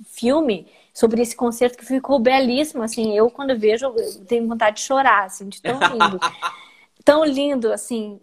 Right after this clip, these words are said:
Speaker 1: Então, foi, assim, pra mim, assim, uma dádiva, que tu estavas lá, que tu pôde filmar esse
Speaker 2: Sim.
Speaker 1: encontro incrível que eu com meus amigos músicos lá do Brasil,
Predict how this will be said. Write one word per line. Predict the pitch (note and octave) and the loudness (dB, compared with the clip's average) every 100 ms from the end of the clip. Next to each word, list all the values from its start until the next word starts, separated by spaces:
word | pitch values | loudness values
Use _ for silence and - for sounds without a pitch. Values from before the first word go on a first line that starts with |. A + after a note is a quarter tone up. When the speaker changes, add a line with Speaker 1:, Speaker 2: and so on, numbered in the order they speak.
| G3+ | -10
Speaker 1:
Então, | A3 A3+ B3+ C#4 | -8 -4 -6 -6
foi, | D#4 D4+ | -10 -10
assim, | C#4 D4 | -10 -8
pra | C4+ C#4+ B3+ | -2 -2 0
mim, | B3 C4 E4+ - - _ - | -2 -2 -4 -8 -20 _ -10
assim, | A3 - B3 | -8 -4 0
uma | B3+ | 2
dádiva, | A#3+ G3+ G3+ G3+ F#3 | 2 2 0 -6 -14
que | D#3 | -16
tu | G3+ A3+ | -14 -12
estavas | A3 - F#3 G3 A3+ | -10 -4 -4 -4 -8
lá, | G3 F#3 | -6 -8
que | A3 | -8
tu | A3+ | -14
pôde | A3+ A#3 A3 A#3 | -2 0 0 -2
filmar | - A#3+ G#3 F3+ G#3 - - | -4 -2 -2 -4 -6 -6 -4
esse | C4 - | -4 -4
Speaker 2:
Sim. | C4+ | -8
Speaker 1:
encontro | - A3+ A#3 C4 C#4 | 2 4 4 2 -4
incrível | C4 - A3 A3 B3+ D4+ D4+ _ _ _ | -4 -2 -2 0 0 -4 -4 _ _ _
que | - A#3 | -6 2
eu | A#3 A#3+ | 4 4
com | C4+ | 0
meus | B3 A#3 | 0 2
amigos | A3+ G#3+ G#3+ A3 G#3 | 2 0 0 -2 -4
músicos | G3+ G#3 A3+ A3+ G3+ | -4 -4 -4 -6 -8
lá | F#3+ F#3 | -4 -2
do | G3 | -2
Brasil, | F#3+ F3+ F3 F3+ F3+ C#4 | -4 -6 -6 -2 0 0